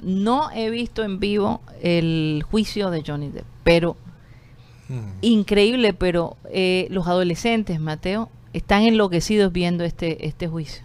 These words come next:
Speaker 2: ¿En serio?
Speaker 1: Sí, te lo digo. Hay mucha gente joven viendo esto, primero porque admiran a, a Johnny Depp, ¿no? Y parece ser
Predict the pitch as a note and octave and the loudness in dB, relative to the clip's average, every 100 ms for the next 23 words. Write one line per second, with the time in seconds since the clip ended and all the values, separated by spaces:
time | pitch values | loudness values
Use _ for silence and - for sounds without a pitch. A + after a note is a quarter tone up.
0 | A#2 G#2+ - G#2 G#2+ F2+ E2+ - C#3+ - | -12 -12 -8 -8 -8 -8 -2 2 2 -2
1 | - - - - - - - D3+ D3 B2 | -14 -20 -20 -20 -20 4 4 4 -4 -10
2 | - - - - - - - E3 F3 F3 | -18 -20 -20 -20 -20 -14 -4 0 0 2
3 | F3 G3 B3 D4+ D4 C#4 B3 A#3+ A#3 A3+ | 4 6 6 4 0 -2 0 -2 -2 2
4 | A3+ A3+ G#3+ G3 G3 G3 G3+ - - A#2+ | 4 2 0 -2 -4 -4 -8 -10 -12 -6
5 | G#3 C4+ G#3 E3+ D#3 D#3+ E3+ F#3+ F#3 E3 | -4 -2 -2 0 -2 -2 0 2 0 0
6 | D3 D3 C#3+ C3+ B2+ C#3+ C3 - - - | -2 -4 -6 -8 -8 -6 -8 -10 -20 -20
7 | - - - - - C3+ F#3 - - - | -20 -20 -20 -18 -10 -10 -10 -14 -20 -20
8 | - - F3 - D#3+ D3+ F3+ A3 D4+ - | -20 -8 -2 4 4 2 -4 -6 -10 -10
9 | F#3+ F3 A#3 | -8 -8 -10